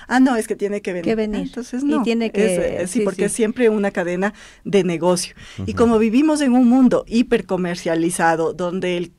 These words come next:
Speaker 1: capitalismo lo único que piensa es en seguir acumulando y no en la salud de las personas,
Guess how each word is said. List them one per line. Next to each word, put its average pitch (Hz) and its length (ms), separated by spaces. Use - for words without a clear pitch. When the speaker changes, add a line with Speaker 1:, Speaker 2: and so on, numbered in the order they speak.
Speaker 1:
capitalismo 214 840
lo 190 100
único 214 320
que 196 100
piensa 185 300
es 175 120
en 196 80
seguir 190 340
acumulando 196 840
y 190 140
no 185 180
en 196 120
la 180 80
salud 180 320
de 208 80
las - 180
personas, 185 540